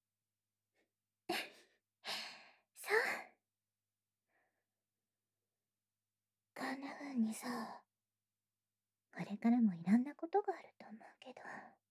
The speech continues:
起きちゃったことは、みんな一緒に受け止めながら、二人で過ごせたら、きっ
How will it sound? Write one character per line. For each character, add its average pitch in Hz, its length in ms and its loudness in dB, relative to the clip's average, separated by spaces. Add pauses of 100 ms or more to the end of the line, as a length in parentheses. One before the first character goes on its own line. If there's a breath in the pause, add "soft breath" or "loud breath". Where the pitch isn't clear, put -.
(1700)
起 - 140 -10
き - 20 -20
ち - 80 2
ゃ 466 60 6
っ - 100 -2
た 233 80 -14
こ - 140 -10
と - 160 -12
は、 226 340 -6 (880 soft breath)
み 269 220 6
ん 277 80 -2
な 269 100 0
一 262 100 0
緒 - 200 6
に 302 160 6
受 311 160 4
け 311 100 4
止 311 40 6
め 330 120 4
な 349 140 -2
が 311 120 -8
ら、 - 320 -6 (920)
二 - 260 -6
人 294 120 -8
で - 100 -16 (260)
過 220 100 -8
ご - 20 -6
せ - 160 -2
た - 160 -14
ら、 - 380 -8 (800)
き - 100 -20
っ - 20 -20